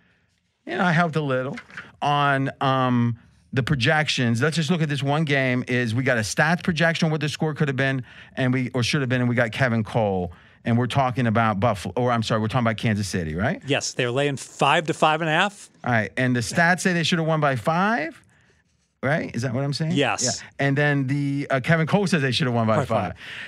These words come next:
Speaker 1: So let's just say this: it should, I mean, w-, I think it was five in the contest.
Speaker 2: It was
Speaker 1: Super
Speaker 2: fi-, it was five and a half.
Speaker 1: Not in the
Speaker 2: On the,
Speaker 1: super
Speaker 2: on the super
Speaker 1: contest.
Speaker 2: contest, it was
Speaker 1: Five.
Speaker 2: But yeah,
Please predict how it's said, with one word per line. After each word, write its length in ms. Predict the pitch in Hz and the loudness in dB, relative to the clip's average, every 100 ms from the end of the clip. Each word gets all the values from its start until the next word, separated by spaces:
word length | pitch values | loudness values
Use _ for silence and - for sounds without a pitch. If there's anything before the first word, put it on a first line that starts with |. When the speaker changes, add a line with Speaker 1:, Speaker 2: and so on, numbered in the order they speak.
| - | -8
Speaker 1:
So 200 | - 208 | -2 0
let's 180 | 233 208 | 0 -2
just 140 | 190 | 0
say 180 | 190 170 | 0 0
this: 320 | 165 123 107 | 0 0 -4
it 160 | 143 135 | -2 -2
should, 260 | - 147 | -2 -2
I 80 | 131 | -2
mean, 180 | 156 151 | -2 0
w-, 140 | 143 | 0
I 100 | 156 160 | 0 2
think 80 | 220 | 2
it 40 | |
was 100 | 143 | 2
five 200 | 170 156 | 2 2
in 40 | |
the 80 | 131 | 0
contest. 680 | 110 190 226 139 135 165 - _ - | 0 0 0 0 0 -4 -12 _ -4
Speaker 2:
It 120 | 135 | -2
was 120 | 123 175 | 0 -2
Speaker 1:
Super 140 | 160 | -2
Speaker 2:
fi-, 140 | - 202 | -4 -2
it 80 | |
was 180 | 156 123 | -2 -2
five 360 | - - 131 127 | -2 0 0 0
and 100 | 117 | -4
a 20 | |
half. 400 | 98 127 107 95 | -4 -4 -6 -6
Speaker 1:
Not 260 | 135 165 135 | 0 0 2
in 100 | 139 | 0
the 80 | 131 | 0
Speaker 2:
On 80 | |
the, 100 | 143 | 0
Speaker 1:
super 140 | 175 190 | 0 0
Speaker 2:
on 60 | |
the 60 | 123 | 0
super 220 | 123 95 | 2 2
Speaker 1:
contest. 100 | 98 | 2
Speaker 2:
contest, 400 | 160 143 131 - | 0 0 -2 -4
it 80 | 135 | -4
was 220 | 113 110 - | -2 -6 -2
Speaker 1:
Five. 420 | - 113 90 87 | 0 0 -2 -2
Speaker 2:
But 100 | 127 | -2
yeah, 300 | 123 107 | 0 -2